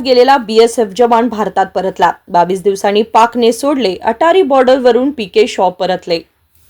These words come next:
गेल्या काही दिवसांपासून पाकिस्तानच्या ताब्यात असलेला भारतीय सीमा सुरक्षा दलाचे जवान पीके साहू यांना पाकिस्तानने सोडले आहे. काही दिवसांपूर्वी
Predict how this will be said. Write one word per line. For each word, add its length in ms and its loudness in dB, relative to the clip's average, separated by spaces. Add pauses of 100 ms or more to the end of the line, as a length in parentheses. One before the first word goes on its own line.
(640)
गेल्या 180 6
काही 200 2
दिवसांपासून 680 0
पाकिस्तानच्या 680 0
ताब्यात 320 2
असलेला 400 0
भारतीय 520 -2
सीमा 320 -2
सुरक्षा 420 0
दलाचे 460 2
जवान 360 0
पीके 360 -6
साहू 360 -2 (380)
यांना 200 2
पाकिस्तानने 680 0
सोडले 360 -2
आहे. 260 2 (500)
काही 160 4
दिवसांपूर्वी 720 2